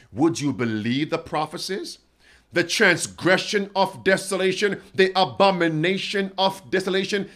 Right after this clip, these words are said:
is about to stand up. Revelation chapter thirteen, friends, what we are seeing is a preview of coming distraction.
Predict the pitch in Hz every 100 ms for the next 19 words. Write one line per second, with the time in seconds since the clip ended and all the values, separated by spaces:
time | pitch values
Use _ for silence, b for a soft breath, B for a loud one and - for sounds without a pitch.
0 | B 190 190 185 127 190 175 175 156 -
1 | 165 156 151 175 640 - - _ _ _
2 | b b - - 269 - 247 226 214 226
3 | 214 - 214 202 208 196 196 180 196 214
4 | 190 165 175 151 - b b 196 262 -
5 | 226 220 - 262 254 190 165 143 b b
6 | - 170 139 139 - - 214 190 139 101
7 | 135 107 85 - 107 - _ - 165 151
8 | 131 117 101 117 - 135 110 - - 90
9 | 71